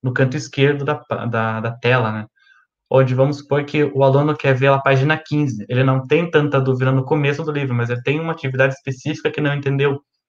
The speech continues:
ou uma história que ele quer ver de novo, ele vai através daquele menu es-, no, no lado esquerdo, vai acessar a página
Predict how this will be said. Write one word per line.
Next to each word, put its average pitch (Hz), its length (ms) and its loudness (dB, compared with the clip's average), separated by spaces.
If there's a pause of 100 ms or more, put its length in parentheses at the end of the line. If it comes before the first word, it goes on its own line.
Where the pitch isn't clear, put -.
(560)
ou 131 120 6
uma 127 160 6
história 120 360 4
que 135 80 0
ele 120 120 4
quer 120 300 2 (460)
ver 123 160 4
de 120 100 4
novo, 123 480 4 (320)
ele 156 200 4
vai 143 220 4
através 131 360 4
daquele 143 320 -4
menu 139 260 0
es-, 127 240 -6
no, 127 640 -4
no 135 80 -4
lado 123 240 2
esquerdo, 147 500 -4
vai 139 160 2
acessar 139 420 -2
a 131 60 -12
página 123 540 0